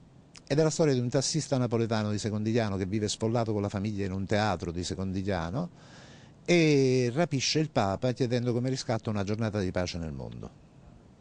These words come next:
Non dico il finale perché è ovvio che <laughs> aspetto che la gente venga qua a vederlo.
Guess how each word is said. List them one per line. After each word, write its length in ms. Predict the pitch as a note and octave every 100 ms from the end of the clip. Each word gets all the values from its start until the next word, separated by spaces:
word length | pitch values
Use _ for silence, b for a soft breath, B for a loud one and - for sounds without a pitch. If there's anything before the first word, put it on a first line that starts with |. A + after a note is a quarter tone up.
| - - - - -
Non 260 | A#2 B2
dico 160 | A#2 G2+
il 60 | F#2+
finale 380 | B2+ G#2+ D#2
perché 240 | E2 D#2 G2
è 40 |
ovvio 280 | F#2 E2 E2
che 220 | E2+ -
<laughs> 0 | - - - - - - B B B B
aspetto 300 | - - A#2+
che 60 | A2+
la 80 | A2+
gente 280 | A#2 A#2 G2+
venga 260 | G2 G2+
qua 140 | G2 G2+
a 20 |
vederlo. 420 | F#2 E2 D2+